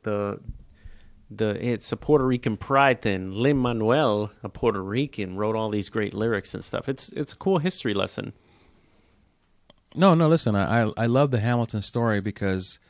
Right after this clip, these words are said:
Speaker 2: I had to do a book report on it, and it's a very interesting story. Uh, the ending sucks, though, right? <laughs> If you, I don't wanna spoil it. <laughs>
Speaker 1: I, uh, uh,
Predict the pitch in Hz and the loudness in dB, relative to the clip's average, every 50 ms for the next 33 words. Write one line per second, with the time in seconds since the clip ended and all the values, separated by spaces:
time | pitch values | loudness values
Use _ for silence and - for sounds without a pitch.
0 | _ _ _ _ _ _ - 104 104 110 104 104 101 104 107 104 101 92 104 107 | _ _ _ _ _ _ -6 -4 -2 -2 -4 -4 -4 -2 -2 -2 -2 -2 -2 -4
1 | - 123 117 - 123 123 123 127 131 135 135 - - _ _ _ _ _ _ _ | -4 -6 -4 -2 -2 0 0 0 -2 -2 -4 -6 -8 _ _ _ _ _ _ _
2 | _ _ _ _ _ _ - - 92 95 95 95 95 98 87 - - 101 - - | _ _ _ _ _ _ -12 -8 -6 -4 -4 -4 -4 -4 -6 -6 -8 -8 -6 -6
3 | 104 98 113 131 147 131 113 - - 98 - - 92 85 - - 131 139 127 101 | -4 -2 0 0 0 0 -2 -4 -6 -10 -10 -10 -10 -10 -8 -4 -2 0 0 0
4 | 95 - _ _ _ _ _ _ _ _ _ _ _ _ _ _ _ _ _ _ | -2 -4 _ _ _ _ _ _ _ _ _ _ _ _ _ _ _ _ _ _
5 | _ _ _ _ _ _ _ _ _ _ _ _ _ _ _ _ _ - - 50 | _ _ _ _ _ _ _ _ _ _ _ _ _ _ _ _ _ -18 -16 -14
6 | - - - - 98 101 113 127 127 104 95 - - 113 113 - - - 85 80 | -12 -12 -12 -10 -6 -4 -2 0 0 0 -2 -2 -2 -2 -2 -2 -4 -4 -4 -4
7 | 95 107 104 104 113 117 - - - - - - - 208 - - - 196 - - | -2 -2 0 0 0 -2 -4 -6 -10 -14 -6 0 4 4 4 6 6 6 6 4
8 | - - - - - 226 - - - - _ - 190 - - - 107 107 107 101 | -8 -20 -14 -8 -8 -8 -8 -10 -20 -16 _ -12 -12 -12 -12 -20 -20 -18 -18 -20
9 | 95 - - - - 110 107 101 113 107 104 101 - - - 110 113 85 123 135 | -20 -18 -18 -12 -8 -6 -4 -2 -2 0 0 -2 -4 -6 -6 -4 0 2 4 6
10 | 139 139 131 117 - - 139 139 147 120 104 120 - - - - - - - - | 6 6 6 4 4 6 6 8 8 8 6 6 4 2 -2 -10 -14 -8 0 4
11 | 214 151 117 117 120 120 117 117 113 110 107 104 104 101 104 113 120 120 123 127 | 6 6 8 6 6 6 6 6 6 6 4 4 2 0 -2 -4 -8 -14 -16 -18
12 | - - - - - - - - 123 117 113 113 113 110 110 110 113 113 | -18 -16 -16 -16 -12 -6 -2 0 2 4 4 4 4 4 4 2 2 0